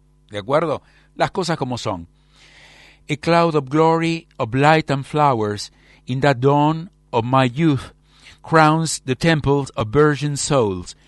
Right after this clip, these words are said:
Purity and virtue deserve rewards. My country and God have given me being,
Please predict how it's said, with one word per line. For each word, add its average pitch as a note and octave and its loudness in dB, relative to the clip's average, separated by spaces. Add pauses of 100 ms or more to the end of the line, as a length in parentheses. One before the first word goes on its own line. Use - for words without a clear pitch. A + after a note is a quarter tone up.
(160)
Purity F3+ 0
and C#3+ -2
virtue D#3+ -2 (280)
deserve C3+ 0
rewards. A#2+ -2 (320)
My C3+ 0
country D#3+ 0
and C3 -2
God E3 2 (340)
have C#3+ 0
given D3 0
me E3 -2
being, B2 -2